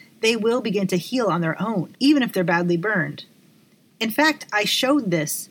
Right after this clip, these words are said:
in Lesson Three when I described Alice and Derek caught in the sun. Now,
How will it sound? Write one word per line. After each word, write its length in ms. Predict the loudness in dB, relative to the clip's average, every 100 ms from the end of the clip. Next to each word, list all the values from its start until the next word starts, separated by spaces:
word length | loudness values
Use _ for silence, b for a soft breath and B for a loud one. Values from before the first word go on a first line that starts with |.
| -8
in 140 | -4
Lesson 340 | -2 -2 -4 -4
Three 500 | -4 -2 0 0 0
when 140 | 0
I 80 | 0
described 480 | 0 0 0 0 -2
Alice 320 | -2 -2 -2
and 140 | -2 0
Derek 260 | 0 0
caught 240 | -2 -4 -2
in 80 | -2
the 60 |
sun. 480 | -2 -2 -2 -4 -10 -16 -20 _ _ _ _ _ _ _
Now, 320 | -2 0 -2